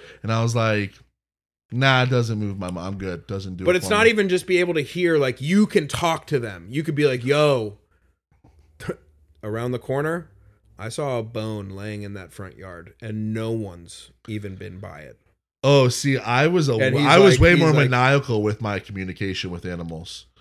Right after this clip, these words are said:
Speaker 2: Well, that's just the dog, right? I mean, you're definitely like,
Speaker 1: I had it li-, like,
Speaker 2: "Yo, gorilla, I'll help you break out of this bitch. What are you thinking?"
Speaker 1: I had it, like, the first place mine went was, like, poisonous snake. I'm talking to it. There's a guy, there's someone I don't like,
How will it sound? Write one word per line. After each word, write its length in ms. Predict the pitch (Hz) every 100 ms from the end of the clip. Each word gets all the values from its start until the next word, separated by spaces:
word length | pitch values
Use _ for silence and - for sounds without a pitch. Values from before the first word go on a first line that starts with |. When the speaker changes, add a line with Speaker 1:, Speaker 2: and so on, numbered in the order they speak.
| _ _ _ _
Speaker 2:
Well, 120 | 175 190
that's 180 | 220
just 220 | 220 208 165
the 80 |
dog, 520 | 156 151 131 85 92 117
right? 420 | 131 127 151 -
I 120 | 131 131
mean, 340 | 131 127 123
you're 160 | 123 139
definitely 760 | 139 151 147 151 135 127 123
like, 520 | 120 113 110 107 - - -
Speaker 1:
I 160 | 120 156
had 240 | 180 175
it 200 | 160 123
li-, 220 | 131 123
like, 240 | 117 117 113
Speaker 2:
"Yo, 120 | 180
gorilla, 460 | 151 180 180 117 104 104
I'll 120 | 151
help 160 | 170
you 40 | 127
break 220 | 117 107
out 140 | 110 107
of 80 |
this 100 | 110
bitch. 340 | 110 120 135 -
What 140 | 127
are 20 |
you 60 | 143
thinking?" 340 | 165 156 113 107
Speaker 1:
I 120 | 143
had 260 | 190 170 143
it, 80 | 127
like, 320 | 127 113 110
the 100 | 123
first 380 | - 165 170 151
place 240 | 117 117
mine 240 | 120 127
went 180 | 113 104
was, 220 | 101 98
like, 380 | 101 98 92 -
poisonous 640 | - 120 123 117 120 110 -
snake. 640 | - 117 110 107 104 - -
I'm 180 | 104 104
talking 400 | 110 104 104 101
to 240 | 110 104
it. 320 | 101 98 92 - _ _ -
There's 260 | 101 101
a 60 | 92
guy, 480 | 98 98 95 92 90
there's 280 | 90 95 -
someone 260 | 104 98
I 100 | 95
don't 220 | 95 87
like, 360 | 92 95 101